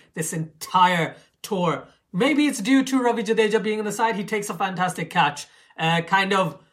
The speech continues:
crashes into Shubman Gill, but takes the catch. And, uh,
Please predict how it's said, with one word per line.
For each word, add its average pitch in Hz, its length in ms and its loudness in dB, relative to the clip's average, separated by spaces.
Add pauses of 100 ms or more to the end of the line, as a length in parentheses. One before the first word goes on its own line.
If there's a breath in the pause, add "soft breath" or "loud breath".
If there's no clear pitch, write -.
crashes 190 340 -2
into 202 180 -4
Shubman 185 360 -6
Gill, 196 340 0 (240 loud breath)
but 175 340 -2
takes 208 240 -2
the 175 120 -8
catch. 175 440 0 (440 soft breath)
And, 165 520 0
uh, 170 280 0